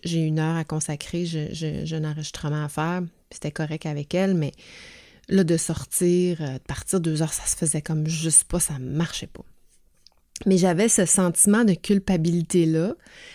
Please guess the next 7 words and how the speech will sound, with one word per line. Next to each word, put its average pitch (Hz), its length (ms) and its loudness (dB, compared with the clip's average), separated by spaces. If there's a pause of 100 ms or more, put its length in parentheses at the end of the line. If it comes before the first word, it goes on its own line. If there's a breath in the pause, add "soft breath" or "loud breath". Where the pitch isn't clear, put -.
(280 loud breath)
que 180 120 2
je - 100 -2
portais 214 540 2
en 156 160 2
moi. 147 280 -2 (1600 loud breath)
Et, 180 380 8
euh, 151 440 2